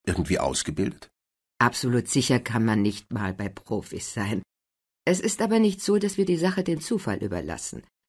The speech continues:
Speaker 2: Es werden Workshops organisiert, in denen die Studenten auf den Umgang mit Senioren vorbereitet werden. Da bekommen sie eine Menge Informationen, was unter anderem Hygiene, Sicherheit und Umgangsformen betrifft.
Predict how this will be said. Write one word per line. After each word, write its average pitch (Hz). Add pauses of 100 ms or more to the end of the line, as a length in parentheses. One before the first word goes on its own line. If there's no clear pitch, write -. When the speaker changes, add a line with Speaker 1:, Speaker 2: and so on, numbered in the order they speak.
(240)
Speaker 2:
Es 123
werden 107
Workshops 113
organisiert, 160
in 127
denen 110
die 110
Studenten 123
auf 127
den 110
Umgang 113
mit 101
Senioren 98
vorbereitet 95
werden. 92 (480)
Da -
bekommen 208
sie 247
eine 220
Menge 214
Informationen, 196
was 107
unter 110
anderem 110
Hygiene, 127
Sicherheit 123 (380)
und 202
Umgangsformen 87
betrifft. -